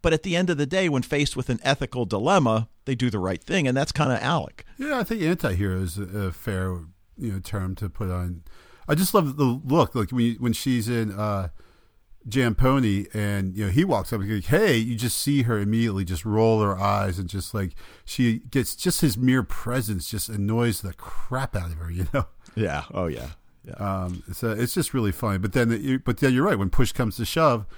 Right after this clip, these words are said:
Speaker 2: they're there for each other. They have each other's back, right?
Speaker 1: Right. <laughs>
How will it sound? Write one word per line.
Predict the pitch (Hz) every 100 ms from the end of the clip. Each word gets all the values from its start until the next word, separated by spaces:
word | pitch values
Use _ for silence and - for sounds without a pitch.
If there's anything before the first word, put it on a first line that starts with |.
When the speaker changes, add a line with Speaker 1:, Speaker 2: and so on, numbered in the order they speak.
| - - -
Speaker 2:
they're | 107
there | 104 110
for | 120 104
each | 95 107
other. | 101
They | 98
have | 101 95
each | 90
other's | 98 87
back, | 76 120 113 -
right? | 90 101 _ - -
Speaker 1:
Right. | 98 -
<laughs> | _